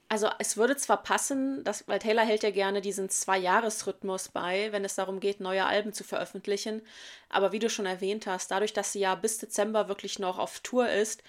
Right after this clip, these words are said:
kann ich mir nicht vorstellen, dass sie da irgendwie dazwischen nochmal ein ganz neues Album veröffentlichen wird. Vor allen Dingen, weil dann auch wieder die Frage ist, ob sie dann die neuen Songs auch irgendwie wieder in die Setlist mit aufnehmen würde oder nicht. Und das ist ja auch nicht so einfach, weil die Tänzer ja dann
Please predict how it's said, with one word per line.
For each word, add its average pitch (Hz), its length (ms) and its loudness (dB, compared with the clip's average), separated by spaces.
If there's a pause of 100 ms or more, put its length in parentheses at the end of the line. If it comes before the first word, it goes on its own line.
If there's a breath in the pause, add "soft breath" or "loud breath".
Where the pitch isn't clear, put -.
(400 loud breath)
kann 208 160 0
ich 214 100 -4
mir 208 120 0
nicht 208 200 -2
vorstellen, 208 460 -2
dass 196 160 -2
sie 202 80 -2
da 196 180 4
irgendwie 196 420 0
dazwischen 196 600 -2
nochmal 202 420 -2
ein 190 140 -6
ganz 196 280 -2
neues 202 260 0
Album 196 240 0
veröffentlichen 185 720 -6
wird. 185 280 -2 (320 loud breath)
Vor - 220 -2
allen 220 260 6
Dingen, 226 360 0 (360 soft breath)
weil 202 120 6
dann 202 140 4
auch 214 140 0
wieder 202 100 2
die 208 100 -2
Frage 196 440 0
ist, - 480 -2
ob - 180 -2
sie 214 100 0
dann 196 220 2
die 185 80 -8
neuen 190 320 2
Songs 202 420 0
auch - 180 2
irgendwie 196 280 -4
wieder 196 140 0
in 190 80 -2
die 196 80 -2
Setlist 214 420 -4
mit 214 140 -4
aufnehmen 196 420 0
würde 196 220 4
oder 185 140 0
nicht. 208 280 -2
Und 185 60 -4
das 190 100 -4
ist - 140 -4
ja 220 100 2
auch - 80 -4
nicht 202 160 -4
so - 100 -2
einfach, 202 420 0
weil 185 100 2
die 196 100 -4
Tänzer 202 320 0
ja 208 80 4
dann 202 200 0